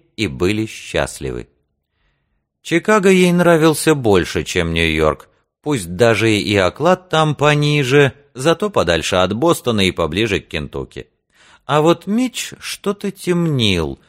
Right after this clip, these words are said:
различные варианты просчитывал и взвешивал сам, с ней же почти не делился. Посетить Чикаго или Нью-Йорк вместе с мужем ее не приглашали. Эбби устала гадать.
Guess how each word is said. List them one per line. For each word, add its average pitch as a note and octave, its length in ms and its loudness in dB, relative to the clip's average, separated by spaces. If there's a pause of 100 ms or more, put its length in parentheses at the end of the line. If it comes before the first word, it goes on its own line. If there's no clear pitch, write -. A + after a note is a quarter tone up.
(160)
различные A2 800 0
варианты G2 560 2
просчитывал F2 840 -2
и D#2+ 60 0
взвешивал D#2+ 760 -2
сам, D#3+ 600 -2 (200)
с - 140 -14
ней D3 280 0
же E3 140 0
почти E3+ 480 -4
не G#2+ 160 -2
делился. G2 560 -4 (720)
Посетить G#2+ 720 -4
Чикаго G2+ 720 0
или F2 320 0
Нью-Йорк E2 600 0
вместе F2 480 -4
с - 140 -12
мужем A2+ 500 -2 (180)
ее C3+ 440 0
не D3+ 140 -2
приглашали. E2 880 -2 (760)
Эбби D#3 600 0 (200)
устала G2+ 720 -2
гадать. C#2 800 -4